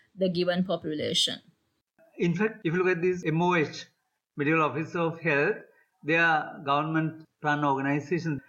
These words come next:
Speaker 2: And then these midwives, they visit all the houses normally, particularly in the rural areas. Whereas in the, you know, urban areas, private sector is also well developed. And many mothers, they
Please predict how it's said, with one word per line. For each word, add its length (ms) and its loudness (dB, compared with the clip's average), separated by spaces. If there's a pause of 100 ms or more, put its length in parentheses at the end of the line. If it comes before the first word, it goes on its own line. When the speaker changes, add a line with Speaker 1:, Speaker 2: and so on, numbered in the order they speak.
(140)
Speaker 2:
And 200 0
then 200 0
these 320 0
midwives, 840 0 (760)
they 140 2
visit 560 -6 (500)
all 300 2
the 300 0
houses 480 0 (200)
normally, 440 0 (180)
particularly 360 -2
in 60 0
the 40 2
rural 280 4
areas. 520 0 (680)
Whereas 340 2
in 80 -2
the, 380 0 (160)
you 140 0
know, 160 4
urban 300 2
areas, 680 0 (340)
private 500 2 (160)
sector 360 -2
is 120 -2
also 680 2 (100)
well 220 4
developed. 580 0 (500)
And 160 -2
many 160 2
mothers, 320 2
they 360 2